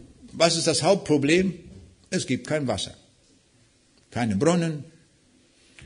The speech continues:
kein Fluss, kein Wasser, wie ich es jetzt auch in Namibia erlebt habe. Aber da kann man sich gut versorgen, man fährt mit dem Auto und nimmt genug Wasser mit, hat man kein Problem. Aber das hatten die Leute nicht, die waren vierzig Jahre unterwegs.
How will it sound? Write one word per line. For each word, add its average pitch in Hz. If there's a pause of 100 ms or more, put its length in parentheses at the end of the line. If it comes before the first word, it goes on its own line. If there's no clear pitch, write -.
(180)
kein 95
Fluss, 147
kein 107
Wasser, 123 (460)
wie 110
ich 110
es -
jetzt 117
auch 104
in 107
Namibia 127
erlebt 113
habe. 104 (1400)
Aber 117
da 117
kann 131
man 127
sich 101
gut 127
versorgen, 117
man 107
fährt 120
mit 107
dem 104
Auto 117
und 104
nimmt 113
genug 104
Wasser 110
mit, 104
hat 101
man 104
kein 98
Problem. 90
Aber 170
das 190
hatten 202
die 131
Leute 110
nicht, 104
die 151
waren -
vierzig 208
Jahre 190
unterwegs. 156